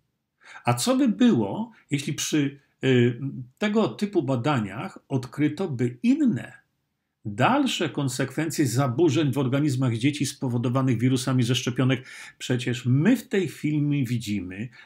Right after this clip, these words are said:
lekarze widzą, co się dzieje z polskimi dziećmi. Ile tysięcy dzieci cierpi z powodu choroby leśniowskiego krona czy,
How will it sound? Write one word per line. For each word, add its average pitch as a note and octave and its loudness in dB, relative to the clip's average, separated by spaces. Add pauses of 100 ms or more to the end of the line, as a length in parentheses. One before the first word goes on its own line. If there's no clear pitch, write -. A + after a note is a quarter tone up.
lekarze E3+ 2
widzą, A2+ -2 (400)
co E3 -4
się E3 0
dzieje D3 0
z - -6
polskimi C#3 0
dziećmi. D#3 0 (320)
Ile D3 6
tysięcy G3 2
dzieci D#3 2
cierpi D3+ -2
z - -8
powodu C#3+ -2
choroby C#3+ 0 (240)
leśniowskiego D3+ 0
krona F3 -6
czy, C#3 -2